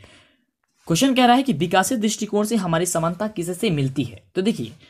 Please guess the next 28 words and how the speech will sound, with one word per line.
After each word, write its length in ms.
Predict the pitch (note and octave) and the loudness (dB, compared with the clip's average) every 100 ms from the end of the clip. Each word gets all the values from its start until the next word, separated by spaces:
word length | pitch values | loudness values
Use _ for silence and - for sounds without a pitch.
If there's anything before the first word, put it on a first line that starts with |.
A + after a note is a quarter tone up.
| - _ | -20 _
आपका 260 | D#3+ - A3 | -2 4 4
हो 160 | F#3+ | 4
जाएगा, 280 | F#3 G3+ A3 | 4 4 6
ऑप्शन 400 | E3 D#3 F#3+ F3+ | 6 4 -2 -2
दिया 180 | D#3+ E3 | 0 0
गया 180 | D#3+ E3 | 0 -2
है 240 | F#3+ - _ _ | -4 -8 _ _
चीन 200 | - F3 | -4 -2
के 100 | G#3 | 0
विद्यार्थी 400 | F3+ C#3+ C#3 D3+ | 2 2 2 0
से, 140 | E3+ G3+ | -4 -4
चिंपैंजी 500 | E3 C#3+ D3 D3 F3 | -2 -4 -4 -2 -2
से, 140 | G3+ | 0
मकड़ी 320 | C#3+ C3+ D#3+ | -2 0 -2
से 140 | D#3+ G#3+ | -2 -4
या 60 | |
फिर 140 | A3+ G#3 | -2 -2
जीवाणु 360 | C#3 B2+ A2+ | 0 0 -2
से। 200 | G#2+ F#2+ G2 - - | -10 -14 -16 -20 -6
तो 60 | F3+ | -2
देखिए 200 | G#3 B3+ | 2 0
इसका 180 | A3 G3+ | 2 2
बिल्कुल 300 | D#3 - G3+ | 2 -2 -4
करेक्ट 280 | E3+ F3 | -4 -4
उत्तर 140 | F3+ F3 | -4 -2
हो 120 | E3 | 0
जाएगा 220 | D#3 D#3 | 2 2
ऑप्शन 340 | C#3 C3+ D3+ | 2 0 -6